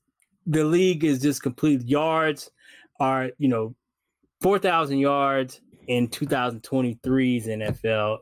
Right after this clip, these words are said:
is a lot different than two thousand. But I, I think it's impressive that he was,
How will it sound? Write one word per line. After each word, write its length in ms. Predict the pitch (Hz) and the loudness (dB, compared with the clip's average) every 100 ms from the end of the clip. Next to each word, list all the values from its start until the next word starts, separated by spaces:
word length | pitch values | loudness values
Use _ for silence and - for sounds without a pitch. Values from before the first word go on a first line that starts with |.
| _ | _
is 100 | 120 | -4
a 80 | 110 | -2
lot 340 | 113 127 113 - | 0 -2 -4 -8
different 480 | 113 - 101 143 - _ _ - - | -8 -6 -10 -10 -16 _ _ -8 -4
than 120 | 107 | 0
two 160 | 127 | 0
thousand. 880 | 117 110 113 110 98 98 98 104 120 | 0 -2 -2 -4 -8 -10 -8 -8 -2
But 320 | - 277 233 - - - _ _ _ _ _ - | 0 2 0 -6 -20 -20 _ _ _ _ _ -4
I, 220 | 160 160 | -2 -2
I 120 | 156 165 | -2 0
think 240 | 190 180 | 0 0
it's 140 | 160 | -2
impressive 640 | - 156 - 185 190 180 151 | -2 -4 0 -2 0 -2 0
that 160 | 151 | 0
he 160 | 147 160 | 0 0
was, 360 | 156 151 139 | 2 2 0